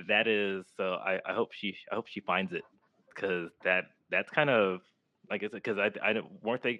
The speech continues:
'cause I'm not all in tune with the situation, but I think he has many, uh, sk-, cheating scandals, and this one's just worse because now he, he had a baby when he was still with her,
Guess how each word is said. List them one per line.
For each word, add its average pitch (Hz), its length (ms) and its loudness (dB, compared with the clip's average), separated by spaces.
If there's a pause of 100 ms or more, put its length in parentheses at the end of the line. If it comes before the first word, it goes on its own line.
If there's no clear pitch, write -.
(100)
'cause 98 360 0
I'm 123 100 0
not 131 380 6
all 123 420 8
in 117 160 -4
tune 120 200 -6
with 117 80 -4
the 101 60 -18
situation, 120 600 -6 (400)
but 101 80 2
I 101 120 2
think 131 280 -4
he 135 100 -2
has 110 200 2
many, 110 760 0
uh, 101 140 2 (220)
sk-, - 260 -16 (140)
cheating 104 420 -4
scandals, 98 720 -2 (400)
and 95 140 2
this 107 160 0
one's 107 160 0
just 104 180 -2
worse 101 300 0
because 92 280 -2
now 98 140 2
he, 101 300 0
he 107 60 -2
had 104 120 2
a 95 80 0
baby 98 360 0
when 95 120 -2
he 90 100 -2
was 85 120 -8
still 87 440 0
with 92 260 0
her, 82 300 -2